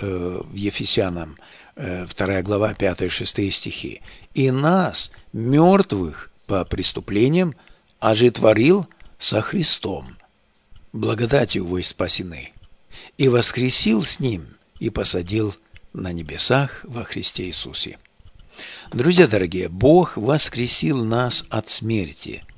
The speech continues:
чтобы мы могли жить во Христе. И потому, что вы находитесь во Христе,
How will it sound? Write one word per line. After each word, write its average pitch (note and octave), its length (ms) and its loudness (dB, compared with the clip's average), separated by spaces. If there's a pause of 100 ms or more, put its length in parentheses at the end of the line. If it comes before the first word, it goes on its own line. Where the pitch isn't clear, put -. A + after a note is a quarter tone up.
(420)
чтобы A2 360 -2
мы A#2 260 0
могли G#2 420 -2
жить A2 520 -2
во F2+ 220 -8
Христе. - 520 -8 (840)
И A#2 80 -2
потому, A#2 600 2 (340)
что - 300 0
вы B2 360 2 (340)
находитесь G#2 800 -2
во F#2+ 160 -6
Христе, - 560 -4